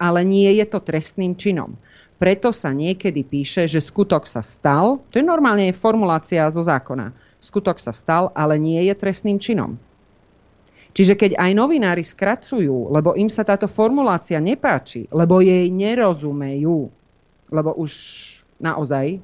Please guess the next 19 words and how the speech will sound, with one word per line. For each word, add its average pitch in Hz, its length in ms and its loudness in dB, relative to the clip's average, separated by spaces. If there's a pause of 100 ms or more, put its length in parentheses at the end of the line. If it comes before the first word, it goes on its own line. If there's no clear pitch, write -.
(100)
si - 160 -8
myslím, 156 400 -2
že 160 160 2
jej 156 160 6
nerozumejú, 160 720 2 (400)
tak 233 80 2
oni 254 240 4
nenapíšu, 190 400 2
že 151 160 2
skutok 160 400 -2
sa 139 240 -4
stal, 135 640 -2
ale 143 240 4
nie 139 320 0
je 131 80 -2
trestným 127 480 -6
činom. 123 400 -6 (160)
On 175 80 2
nenapíše, 165 480 -2